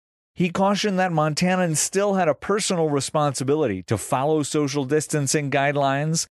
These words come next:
take precautions like washing hands routinely, sanitizing, and wearing cloth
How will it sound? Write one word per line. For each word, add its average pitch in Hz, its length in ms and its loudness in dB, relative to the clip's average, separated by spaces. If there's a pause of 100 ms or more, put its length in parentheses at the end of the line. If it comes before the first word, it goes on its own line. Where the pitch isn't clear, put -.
(200)
take 143 300 -2
precautions 165 720 0
like 110 200 0
washing 127 460 0
hands 127 400 2
routinely, 139 640 0
sanitizing, 131 1000 0
and 101 160 0
wearing 123 380 0
cloth 135 420 -2